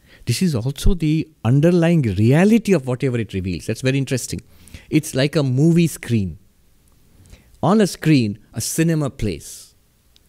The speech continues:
Uh, there is the hero and the villain and the, uh, fights and car chases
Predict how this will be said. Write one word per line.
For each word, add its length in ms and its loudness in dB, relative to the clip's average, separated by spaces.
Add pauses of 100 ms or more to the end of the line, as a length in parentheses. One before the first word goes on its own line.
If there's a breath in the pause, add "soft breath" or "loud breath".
(280)
Uh, 140 -16
there 180 -4
is 120 -4
the 120 -6
hero 420 0
and 140 -6
the 80 -4
villain 560 -2
and 240 -6
the, 200 -8 (380 soft breath)
uh, 800 -8
fights 520 -6
and 180 -6
car 240 -4
chases 640 -6